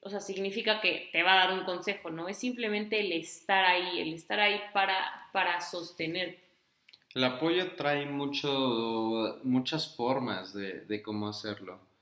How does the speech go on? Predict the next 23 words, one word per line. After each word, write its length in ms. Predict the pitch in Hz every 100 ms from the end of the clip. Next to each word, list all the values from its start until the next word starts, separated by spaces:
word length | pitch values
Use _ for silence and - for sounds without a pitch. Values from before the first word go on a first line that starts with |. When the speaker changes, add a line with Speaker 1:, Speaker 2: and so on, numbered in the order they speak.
| _ _ _
Speaker 2:
Una, 600 | 127 131 139 147 143 -
como 280 | - 110 107
bien 260 | 110 120 110
dice 500 | 101 - 101 95 - _ _
Andrea, 680 | 107 107 107 110 113 117 117
es 400 | 117 117 - -
estar, 680 | 107 - 104 104 - - _ _ _ _ -
pero 640 | 107 104 104 101 101 - _ _
hay 240 | - 120 131
otras 320 | 131 123 -
formas 480 | 120 117 123 117 110
de 60 |
apoyar, 680 | 87 - 95 98 107 123 127 107
que 180 | 98
es 320 | 104 - - _ _ _ -
alentar 920 | 101 98 98 98 107 123 131 156 - _ _
a, 140 | 107 104
a 220 | - 110
la 200 | 110 113
otra 260 | 113 107
persona, 560 | - 82 - 117 139 - _ _ _ -
es 340 | 104 - -
darle, 760 | 101 95 98 104 107 110 110